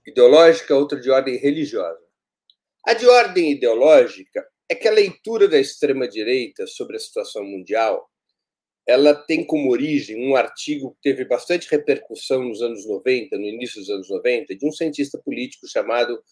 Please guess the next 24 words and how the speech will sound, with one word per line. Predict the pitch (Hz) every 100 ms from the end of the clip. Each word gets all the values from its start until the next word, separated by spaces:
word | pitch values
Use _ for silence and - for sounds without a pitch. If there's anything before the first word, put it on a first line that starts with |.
| _ _
Samuel | - - 131 123 131 139 127 -
Huntington. | 147 139 - 101 98 92 85 - _ -
Em | 160
mil | 190
novecentos | 165 139 117
e |
noventa | 107 131 143
e | 151
três, | 165 175 175 165
Samuel | 160 147 151 151 143
Huntington | 143 143 143 139 135 139 - _ _ -
escreve | - 139 139 135
um | 117
artigo | 107 - 143
chamado | 131 127 120 131 131 113 107
Choque | - - 170 165 - -
das | 139 131
Civilizações. | - 120 120 110 107 - - - - - _ _ _ _ _ _ _ -
Ele | 202 208
tratava | 202 175 - - 160 151 151
de | 127 131 127 120
discutir | - 196 196 226 220
nesse | 156 170
artigo | 160 - 214 220 220 220